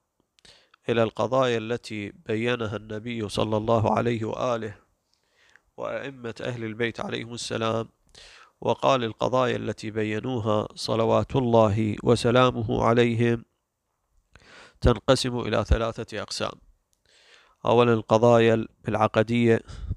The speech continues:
وثانيًا القضايا العملية والتي هي عبارة عن الفروع، وثالثًا المعارف". الآن نريد نعرف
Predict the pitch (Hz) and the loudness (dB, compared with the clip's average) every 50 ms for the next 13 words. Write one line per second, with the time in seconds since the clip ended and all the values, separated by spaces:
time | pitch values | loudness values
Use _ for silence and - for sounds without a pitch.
0 | _ _ _ _ _ _ _ _ _ - - - - - - - - - _ _ | _ _ _ _ _ _ _ _ _ -20 -20 -20 -20 -20 -20 -20 -20 -20 _ _
1 | - - - 110 - - 120 120 117 113 113 110 107 107 104 101 - - 110 107 | -4 -2 0 6 6 6 6 6 4 2 0 0 0 0 -2 -4 -4 -4 -2 2
2 | 117 117 117 113 110 107 - - 107 107 110 110 110 117 117 117 110 113 113 - | 2 2 4 2 2 2 2 0 2 2 2 2 2 4 4 6 6 6 4 2
3 | _ _ _ - - 113 - - - - - 113 113 107 101 107 107 113 113 113 | _ _ _ -2 -2 -2 -2 -2 -2 0 2 4 4 4 4 2 2 0 0 0
4 | 110 107 107 107 104 - - 117 113 120 120 120 120 - - - - _ _ _ | 0 -2 -4 -6 -8 -8 -6 -4 -2 0 2 2 0 0 -4 -16 -20 _ _ _
5 | _ - - - - - - _ _ - - 113 107 - 123 131 135 135 131 127 | _ -20 -20 -20 -20 -20 -20 _ _ -4 -2 2 8 8 8 8 8 4 4 4
6 | 120 - 127 123 127 123 - - _ _ _ _ _ - - - _ _ _ _ | 6 6 8 6 6 4 2 -8 _ _ _ _ _ -20 -20 -20 _ _ _ _
7 | _ - 117 120 131 135 127 120 110 - 104 107 98 98 - - - - - - | _ -4 -2 -2 -2 -2 -2 -2 -2 0 0 0 -2 -2 -2 2 4 4 4 2
8 | - - - - - - _ _ _ - 127 120 107 - 143 147 139 120 107 - | 0 -4 -8 -12 -16 -18 _ _ _ -2 -2 0 2 4 6 6 6 6 4 2
9 | - - _ _ _ _ _ - - - - - - - - _ _ - - 123 | -2 -14 _ _ _ _ _ -20 -20 -20 -20 -20 -20 -20 -20 _ _ -10 -8 -8
10 | 110 110 127 135 127 110 101 - - - - - - - - - _ _ _ - | -6 -4 -4 -4 -4 -4 -6 -8 -12 -20 -20 -20 -20 -20 -20 -20 _ _ _ -2
11 | 127 131 143 123 117 110 - - | 4 6 8 8 8 8 8 8